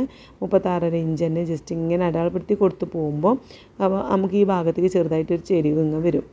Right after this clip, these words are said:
ഇവിടെ ഇപ്പോൾ മുപ്പത്താറര ഇഞ്ചാണ്. വീണ്ടും നമുക്കിവിടെ ദാ ഇങ്ങനെ വെച്ചിട്ട് മുപ്പത്താറര ഇഞ്ച് ഇവിടെ അടയാളപ്പെടുത്തി കൊടുത്തു. പിന്നെ അവിടെ തന്നെ ടാപ്പ് വെച്ചിട്ട് ഇവിടെ മുപ്പത്താറര ഇഞ്ച് ഇവിടെ അടയാളപ്പെടുത്തി.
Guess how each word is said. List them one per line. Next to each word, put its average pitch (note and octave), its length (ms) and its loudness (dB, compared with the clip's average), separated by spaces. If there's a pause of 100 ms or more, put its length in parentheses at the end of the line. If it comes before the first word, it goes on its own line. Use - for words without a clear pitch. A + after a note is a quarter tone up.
ഇവിടെ E3 240 0
ഇപ്പോൾ F#3+ 200 -2
മുപ്പത്താറര F3+ 680 -4
ഇഞ്ചാണ്. D#3 440 -2 (440)
വീണ്ടും A3 300 6
നമുക്കിവിടെ G3 540 0 (560)
ദാ E3+ 240 -2
ഇങ്ങനെ F3 300 0
വെച്ചിട്ട് E3+ 400 -2
മുപ്പത്താറര E3 600 -2 (100)
ഇഞ്ച് D#3 260 -2
ഇവിടെ D#3+ 220 0
അടയാളപ്പെടുത്തി D3+ 500 -2
കൊടുത്തു. D#3 280 -2 (460)
പിന്നെ B3 280 4
അവിടെ G#3 240 4
തന്നെ G#3 380 0
ടാപ്പ് G3 320 0
വെച്ചിട്ട് F3+ 340 -2 (100)
ഇവിടെ F3+ 260 -2
മുപ്പത്താറര D#3+ 640 -4
ഇഞ്ച് D#3 340 -4
ഇവിടെ A#3+ 300 2
അടയാളപ്പെടുത്തി. D#3 420 -4